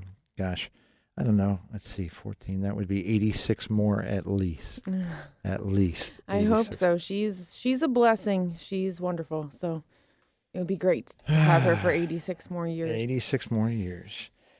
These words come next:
Speaker 1: Uh, if you are a loyal listener to More Than Money, then you know that you are what makes us the most relevant financial show on radio today. Uh, we are live. We are up at Oh Dark thirty every Saturday morning to bring you a live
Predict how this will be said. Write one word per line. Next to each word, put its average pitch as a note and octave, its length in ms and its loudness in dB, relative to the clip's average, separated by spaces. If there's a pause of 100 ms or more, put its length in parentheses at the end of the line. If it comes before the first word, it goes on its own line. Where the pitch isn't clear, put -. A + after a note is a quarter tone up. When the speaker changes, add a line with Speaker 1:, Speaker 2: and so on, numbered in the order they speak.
(140)
Speaker 1:
Uh, B2 540 2
if C#3+ 340 4
you D#3 220 8
are C#3 220 8
a C3+ 80 4
loyal B2+ 380 4
listener A#2+ 420 0
to A#2+ 400 -2
More A2 260 2
Than G#2+ 140 4
Money, D3 260 2
then G#2+ 320 4
you G#2 240 2
know G#2 260 0
that G#2+ 260 -2
you D#3 640 2
are A2 360 0
what G#2+ 320 0
makes G#2+ 320 -4
us A2 180 -2
the - 100 -6
most G#2+ 300 0
relevant G#2+ 460 -2
financial G#2+ 480 -2
show G#2+ 240 -4
on A2+ 120 -2
radio A2+ 360 0
today. D#3 400 -6 (680)
Uh, G2+ 220 -2
we G#2+ 140 2
are G#2 100 2
live. A#2 460 4
We A#2 100 6
are A2 140 6
up G#2+ 120 2
at G#2+ 140 2
Oh G#2+ 100 2
Dark G2+ 260 0
thirty A2+ 360 0
every G2+ 220 0
Saturday G2+ 420 -2
morning G#2 340 0
to G#2 120 -4
bring G#2 400 2
you G#2 180 4
a F#2+ 140 4
live F#2+ 640 -2